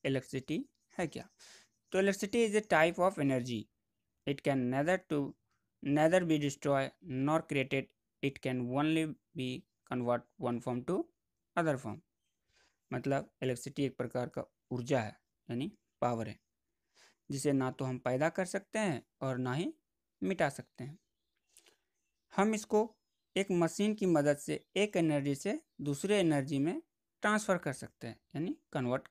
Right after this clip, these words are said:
कर सकते हैं। इलेक्ट्रिसिटी के बारे में जब हम पढ़ते हैं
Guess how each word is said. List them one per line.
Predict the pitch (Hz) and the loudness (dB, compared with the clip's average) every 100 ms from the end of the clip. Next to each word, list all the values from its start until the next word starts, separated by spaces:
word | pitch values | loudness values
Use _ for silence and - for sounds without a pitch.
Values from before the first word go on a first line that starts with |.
| - | -10
कर | 117 | -10
सकते | - 113 - 139 | -10 -16 -16 -20
हैं। | 175 _ _ _ _ _ _ _ _ _ - _ _ _ _ _ _ _ _ _ _ _ _ _ _ _ _ _ _ _ _ _ _ _ _ _ _ _ _ _ _ - | -20 _ _ _ _ _ _ _ _ _ -20 _ _ _ _ _ _ _ _ _ _ _ _ _ _ _ _ _ _ _ _ _ _ _ _ _ _ _ _ _ _ 2
इलेक्ट्रिसिटी | 196 196 214 247 | 4 4 0 -2
के | 254 247 | 2 4
बारे | 196 185 208 | 6 4 4
में | 208 | 0
जब | 180 196 | 4 4
हम | 185 180 | 4 4
पढ़ते | 160 151 190 | 2 2 0
हैं | 143 175 | 0 -2